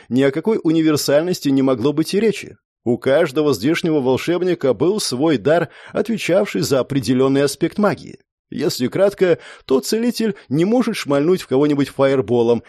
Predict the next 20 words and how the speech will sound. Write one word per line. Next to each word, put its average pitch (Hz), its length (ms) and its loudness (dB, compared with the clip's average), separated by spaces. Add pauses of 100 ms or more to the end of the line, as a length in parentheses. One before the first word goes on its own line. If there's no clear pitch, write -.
(120)
и 156 120 2
наоборот. 165 760 -2 (760)
Хивея 120 800 0
определённо 147 760 0
обладала 127 500 2
какими-то 127 520 -2
атакующими 117 640 -2
способностями, 139 840 -2 (180)
помимо 220 360 0
прекрасной 147 580 -2
физической 127 560 -4
подготовки. 131 680 -4 (520)
Поэтому 170 540 2
для 123 140 0
моего 196 300 2
лечения 185 520 0
ей 147 220 2
потребовалась 131 680 0
квалифицированная 131 840 0
помощница. - 840 -4